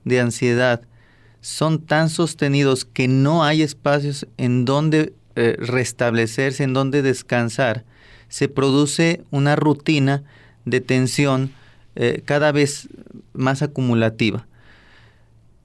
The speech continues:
En nuestra vida cotidiana, sobre todo en la situación citadina, esto ha sido ya cada vez más frecuente, eh, a inicios de este siglo,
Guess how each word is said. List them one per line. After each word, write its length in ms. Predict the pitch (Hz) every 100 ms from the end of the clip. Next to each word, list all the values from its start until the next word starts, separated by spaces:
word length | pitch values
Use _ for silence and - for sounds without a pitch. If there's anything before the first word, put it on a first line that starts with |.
| _
En 140 | 131 131
nuestra 960 | 135 131 - 131 127 123 120 117 - -
vida 260 | 135 170
cotidiana, 640 | 185 170 160 143 139 143 156
sobre 200 | 143 120
todo 240 | 127 143
en 60 | 147
la 100 | 139
situación 480 | 139 - 123 139 131
citadina, 680 | 151 143 135 131 131 143
esto 280 | 131 131 -
ha 60 | 143
sido 240 | 143 139
ya 200 | 135 131
cada 180 | 131 135
vez 140 | 131 127
más 180 | 135 120
frecuente, 680 | 127 - 127 131 151 139 -
eh, 640 | 107 104 104 - - - -
a 40 |
inicios 380 | 117 123 131 120
de 80 | 131
este 240 | 131 131
siglo, 400 | 131 135 127 135